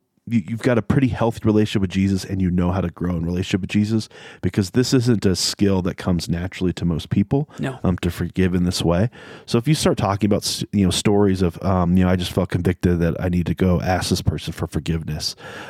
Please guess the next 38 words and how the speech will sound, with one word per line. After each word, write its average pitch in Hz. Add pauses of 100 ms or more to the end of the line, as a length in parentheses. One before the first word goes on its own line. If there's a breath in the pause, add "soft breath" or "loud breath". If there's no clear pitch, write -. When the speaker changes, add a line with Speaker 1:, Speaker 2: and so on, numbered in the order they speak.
Speaker 1:
um, -
and 90
I, 95
or 98
I 90
need 92
to 92
go 85
forgive 87
this 87
person." 80 (800)
Like, 98
those 117
are 98
some 87
pretty 92
big 85 (120)
triggers 85
for 85
us 82
where 87
you're 82
like, 82
"Oh, 95
like, 87 (460)
something's 95
really 87
going 80
on 85
here. -
Like, 80
God, 87
God's 87
at 73
work," 80 (460 loud breath)
'cause 90
this 95
is, 82